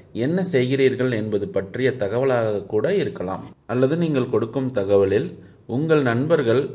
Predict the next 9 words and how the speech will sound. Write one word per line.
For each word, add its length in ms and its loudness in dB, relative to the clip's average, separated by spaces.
அவர்களின் 560 4
வாழ்வாதாரத்திற்காக 960 2
என்ன 200 0
செய்கிறார்கள் 600 2
என்பதை 420 0
பற்றியதாக 680 0
கூட 240 -4
இருக்கலாம். 520 -2
அது 200 8